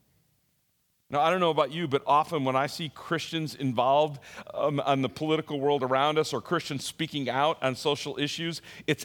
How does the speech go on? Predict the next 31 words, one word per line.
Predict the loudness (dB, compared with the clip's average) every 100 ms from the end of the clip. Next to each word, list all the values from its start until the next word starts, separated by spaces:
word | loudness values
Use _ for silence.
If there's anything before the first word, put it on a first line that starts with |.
| 0
anything | 0 0 -2 0
but | 0 2
meek | 0 0 -2
and | 0
humble. | 0 -2 -6 -12 -16 _ _ _ _ _ _ _ _ _ _ _ _ 0
I |
was, | 2 4
uh, | 4 4 2 0
in, | 0 2 4
uh, | 2
Nashville | 4 2 0 -2 -4 -2
for | 0
the | 0 2
N | 0
F | 0
L | 0
draft | 0 0 0 -2
this | -8 -6
year, | -4 -4
and | -4 -6
you | -6 -4
can | -2
imagine | 2 2 2 0
that | 0
was | -2
just | -8 -2
chaos. | 0 0 -2 -2
There | -6
were | -4
people | -4 0 0 2
everywhere, | 0 0 2 2